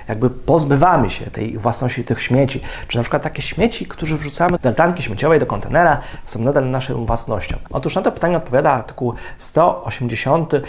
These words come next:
Kodeksu Cywilnego, właśnie zgodnie z którym właściciel może wyzbyć się własności rzeczy ruchomej przez to, że w tym zamiarze rzecz porzuci. Czyli tutaj przyjmujemy, że jeżeli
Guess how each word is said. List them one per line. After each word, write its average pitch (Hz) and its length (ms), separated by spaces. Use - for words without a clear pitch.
Kodeksu 117 380
Cywilnego, 143 520
właśnie 139 260
zgodnie 202 300
z - 40
którym 175 300
właściciel 143 840
może 135 460
wyzbyć 110 460
się - 120
własności - 500
rzeczy 135 280
ruchomej 185 480
przez - 320
to, 165 200
że 160 140
w 190 60
tym 139 180
zamiarze 127 440
rzecz 147 260
porzuci. 143 560
Czyli 240 280
tutaj 160 320
przyjmujemy, 131 640
że - 80
jeżeli 117 400